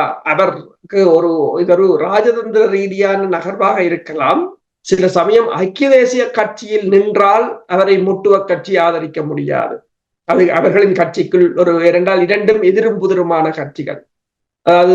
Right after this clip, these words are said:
மொட்டுவ கட்சியின் ஆதரவு வந்து ஐக்கிய தேசிய கட்சியை பலப்படுத்துவதாக இருக்கும். ஆனால் அப்ப அவ்வாறு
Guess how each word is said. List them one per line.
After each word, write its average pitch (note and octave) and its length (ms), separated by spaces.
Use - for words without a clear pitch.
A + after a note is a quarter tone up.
மொட்டுவ F#3 420
கட்சியின் G3+ 500
ஆதரவு G3 520
வந்து E3 380
ஐக்கிய G#3+ 340
தேசிய C4 340
கட்சியை G3+ 440
பலப்படுத்துவதாக E3 960
இருக்கும். D3+ 440
ஆனால் G3 300
அப்ப E3+ 160
அவ்வாறு D4 600